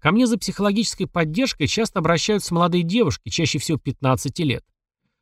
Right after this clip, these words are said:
Отмечу, что здесь, в сибирском городе Медвежий, уже не богатым песнями, девушки, тем не менее, уж больно хороши. В чём причина таких закономерностей?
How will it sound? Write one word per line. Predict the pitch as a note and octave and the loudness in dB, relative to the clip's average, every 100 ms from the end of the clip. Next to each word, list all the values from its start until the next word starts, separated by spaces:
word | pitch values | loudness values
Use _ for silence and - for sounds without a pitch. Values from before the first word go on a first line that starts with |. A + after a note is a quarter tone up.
| - | -6
Отмечу, | G3 D4 C#4+ A#3+ | -2 2 2 2
что | - A3 | 0 0
здесь, | C3 C#3 D3+ | 2 2 2
в | |
сибирском | - E3 C4+ - G3+ D#3 | 0 0 0 0 0 2
городе | D#3 C#3+ C3+ | 4 4 4
Медвежий, | C3+ B2+ E3 F3+ F3 D3+ | 4 4 4 4 2 -2
уже | E3 A3+ | 0 4
не | G#3+ | 4
богатым | C#3 C3 C3 - A#2+ | 4 4 4 2 0
песнями, | - F3 A3 - F#3+ D3+ | 0 0 0 -2 -2 0
девушки, | D3 C4 - G#3 | 2 2 0 -4
тем | - E3+ | 0 2
не | D3+ | 4
менее, | F#3 A#3 G#3 | 4 4 4
уж | E3 A#2 | 2 2
больно | A#2 C3+ D3 | 4 4 4
хороши. | - C#3+ D#3 - - - - _ _ _ _ _ _ | 2 0 0 -2 -8 -12 -20 _ _ _ _ _ _
В | - | -10
чём | - A#3+ B3+ | -2 2 4
причина | B3 G#3+ D4 B3 | 2 0 0 0
таких | E3 - A#2+ | 0 -2 0
закономерностей? | B2 C#3 C3+ A#2+ A2+ A#2+ - C3+ | 2 2 2 2 0 -6 -10 -12